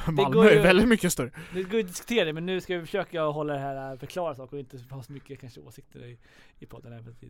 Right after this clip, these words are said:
Speaker 1: dyker upp också förmodligen.
Speaker 2: Ja, nej, men, eh, det är väl härligt. Eh, ja, nej, men de här ledamöterna väljer vi då i allmänna val,
Speaker 1: Mm.
Speaker 2: eh, hur många det nu må vara.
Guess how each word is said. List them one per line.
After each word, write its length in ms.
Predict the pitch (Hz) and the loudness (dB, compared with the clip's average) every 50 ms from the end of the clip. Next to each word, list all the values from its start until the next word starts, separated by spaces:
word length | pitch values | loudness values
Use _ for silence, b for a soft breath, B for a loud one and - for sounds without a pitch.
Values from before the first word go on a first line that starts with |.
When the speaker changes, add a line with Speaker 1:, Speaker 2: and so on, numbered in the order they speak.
| 127 139 143 | -20 -20 _
Speaker 1:
dyker 200 | - 127 - 131 | -20 -18 -18 -18
upp 120 | 117 - | -18 -18
också 180 | 143 135 - - | -20 -20 -20 -20
förmodligen. 280 | 117 123 127 - _ _ _ _ _ | -20 -20 -20 -20 _ _ _ _ _
Speaker 2:
Ja, 220 | - 120 127 127 - - - | -10 -10 -10 -10 -10 -14 -14
nej, 120 | - 127 | -10 -8
men, 160 | 135 131 135 | -6 -6 -6
eh, 260 | 135 135 135 135 131 | -6 -6 -6 -6 -6
det 60 | 127 147 | -6 -8
är 40 | |
väl 220 | 143 147 135 123 113 | -8 -8 -10 -10 -12
härligt. 360 | - - - 127 110 113 - B B B B B B B B - | -12 -12 -10 -10 -10 -10 -14 B B B B B B B B -6
Eh, 100 | - 160 | -2 0
ja, 500 | 165 160 165 170 170 160 180 143 104 80 | 0 0 -2 -2 -2 0 0 0 -2 -4
nej, 180 | 120 165 175 196 | -6 -6 -4 -2
men 340 | 202 214 208 202 202 190 190 | -2 -2 -4 -4 -4 -4 -2
de 120 | 190 185 | -2 0
här 200 | 190 196 180 160 | 2 2 2 2
ledamöterna 640 | 151 151 151 135 139 135 135 131 123 - 135 127 123 | 2 0 0 0 0 -2 -2 -4 -6 -6 -6 -6 -4
väljer 360 | 120 135 131 127 127 123 120 | -4 -2 -2 -2 -2 -4 -6
vi 80 | 117 107 | -6 -8
då 180 | 110 107 107 | -10 -12 -12
i 20 | 107 | -10
allmänna 380 | 110 113 110 107 110 107 107 107 | -10 -10 -8 -8 -10 -10 -10 -8
val, 500 | 117 123 143 175 190 202 208 208 208 208 | -4 -2 0 2 4 4 4 2 2 -2
Speaker 1:
Mm. 600 | 147 139 135 135 135 131 131 131 131 127 123 123 | -4 -4 -4 -4 -6 -6 -6 -8 -8 -8 -8 -10
Speaker 2:
eh, 60 | 127 131 - 233 196 202 - | -12 -14 -18 -20 -20 -20 -18
hur 120 | 135 131 | -14 -12
många 200 | 131 127 120 117 | -10 -8 -8 -8
det 80 | 113 113 | -6 -6
nu 100 | 110 110 | -8 -8
må 140 | 107 107 107 | -8 -10 -8
vara. 240 | 107 113 139 214 | -6 -6 -6 -6